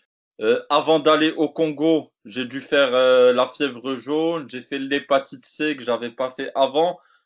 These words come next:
Donc, t'es en mode vaccin. Après, tu prends des médicaments, euh, contre le pa-, le paludisme qui te retourne le ventre.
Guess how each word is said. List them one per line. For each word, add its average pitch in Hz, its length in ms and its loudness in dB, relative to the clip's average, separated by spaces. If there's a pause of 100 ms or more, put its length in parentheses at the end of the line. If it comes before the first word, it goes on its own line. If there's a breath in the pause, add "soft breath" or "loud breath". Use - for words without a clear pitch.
(100)
Donc, 127 220 -10
t'es 147 100 2
en 143 120 2
mode 143 240 2
vaccin. 147 640 0
Après, 120 260 -4
tu 123 140 -16
prends 135 220 -8
des 123 140 -6
médicaments, 165 840 -2
euh, 160 100 4
contre 165 360 -10
le 156 180 -4
pa-, 170 280 4
le 139 220 -4
paludisme 165 680 -2
qui - 140 -18
te 120 80 -20
retourne 160 460 -6
le 165 140 -2
ventre. 147 400 -2